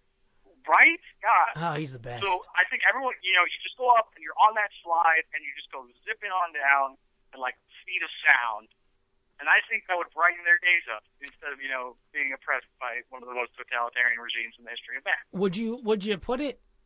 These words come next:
Speaker 2: uh, this wouldn't make any sense, but would you put it in the middle of the two countries in, like, that area where nobody can go 'cause they'll get shot?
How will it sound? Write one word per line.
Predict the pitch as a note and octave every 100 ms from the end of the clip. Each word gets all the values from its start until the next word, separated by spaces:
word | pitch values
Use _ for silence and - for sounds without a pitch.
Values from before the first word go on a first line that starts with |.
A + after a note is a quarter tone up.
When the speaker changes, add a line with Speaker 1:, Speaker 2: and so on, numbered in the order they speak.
| _ _ _ _ _ _ -
Speaker 2:
uh, | G3+ F#3+
this | G3+
wouldn't | - G3+ F#3
make | F#3
any | E3+
sense, | D#3 G3
but | F3+
would | E3+ D#3+
you | -
put | A#3
it |
in | A3
the | F3
middle | D#3+ E3+ G3
of | G3
the | G#3+
two | A3
countries | G3+ G#3 G#3 A3+ -
in, | - E3+
like, | E3
that | E3 D#3+
area | E3+ F#3+ F#3
where | E3 D#3+
nobody | E3+ F3 E3+
can | E3 D3+
go | D#3 E3
'cause | C#3+
they'll | D3+
get | D3 D3
shot? | - D3 E3+